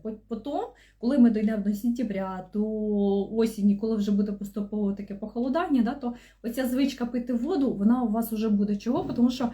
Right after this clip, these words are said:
ви пам'ятаєте, да, що організм наш, він дуже муд-, мудрий. Коли ми починаємо йому щодня давати те, що йому дуже треба, він вам потім: «Ага, помниш, а давай, а давай, я хочу». Те ж саме касається і корисного харчування.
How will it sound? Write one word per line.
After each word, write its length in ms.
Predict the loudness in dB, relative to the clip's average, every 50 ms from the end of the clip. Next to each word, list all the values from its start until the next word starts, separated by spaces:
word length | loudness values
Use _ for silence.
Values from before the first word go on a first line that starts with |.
| -4 -8 -8 -8 -6
ви 100 | -6 -4
пам'ятаєте, 540 | -2 0 0 0 0 2 2 0 0 0 0
да, 140 | -2 -2 -2
що 140 | -4 -4 -2
організм 380 | 2 4 4 4 4 2 -2
наш, 220 | -2 -2 -2 -2 0
він 100 | 0 0
дуже 240 | 0 0 2 6 8
муд-, 400 | 8 8 8 6 2 -2 2 4
мудрий. 440 | 4 4 4 4 -2 -4 -6 -8 -10 -14 _
Коли 280 | -6 -4 -2 2 6
ми 220 | 8 8 8 8 6
починаємо 540 | -2 -4 -6 -4 -4 -4 -2 0 0 0 0
йому 360 | 0 2 2 2 2 2 0 -4 -14 _ -20 -20 _ _ -10 -2
щодня 320 | 0 4 6 6 6 6
давати 320 | 4 0 0 -2 -2 -4 -2
те, 120 | -2 -4 -2
що 160 | -2 -2 -2
йому 200 | -2 0 0 0
дуже 300 | 2 4 2 4 2 0
треба, 500 | -2 -2 -2 -2 0 0 0 0 0 2 2
він 240 | 4 6 6 4
вам 280 | 2 2 0 -2 -2 -2
потім: 380 | -4 -2 2 4 4 4 2 0 -10 -20 _ _ _ -10
«Ага, 320 | -6 -2 0 0 0 0
помниш, 380 | 0 -2 -2 -2 -2 -2 -2 -2
а 80 | -2 2
давай, 380 | 2 2 2 2 0 0 -2 -4 -6
а 80 | -8 -4
давай, 360 | 0 0 2 2 2 4 4
я 80 | 2 2
хочу». 300 | 2 0 -2 -2 -2 -4
Те 100 | -4 -4
ж 60 | -4
саме 260 | -2 -4 -4 -4 -4
касається 540 | -4 -6 -6 -6 -6 -6 -4 -6 -4 -6 -4
і 180 | -2 -2 -2
корисного 420 | 0 0 -2 -2 0 2 2 2 2
харчування. 540 | 2 -2 -4 -2 -2 -2 0 0 -2 -4